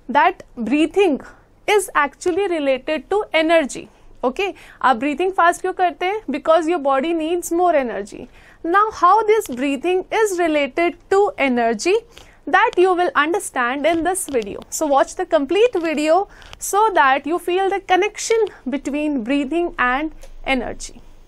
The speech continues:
Okay, चलिए, इस टॉपिक में आगे बढ़ने से पहले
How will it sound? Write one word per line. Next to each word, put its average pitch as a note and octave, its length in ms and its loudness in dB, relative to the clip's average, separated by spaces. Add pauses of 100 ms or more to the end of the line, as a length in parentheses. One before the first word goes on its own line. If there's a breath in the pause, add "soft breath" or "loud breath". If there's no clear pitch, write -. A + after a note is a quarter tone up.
Okay, D#4 320 -2 (640 soft breath)
चलिए, B3 340 0 (480 soft breath)
इस A#4+ 200 0
टॉपिक F#4+ 440 0
में G4 220 0
आगे C4 260 2
बढ़ने F4+ 320 2
से F4 160 -4
पहले C#4+ 400 -2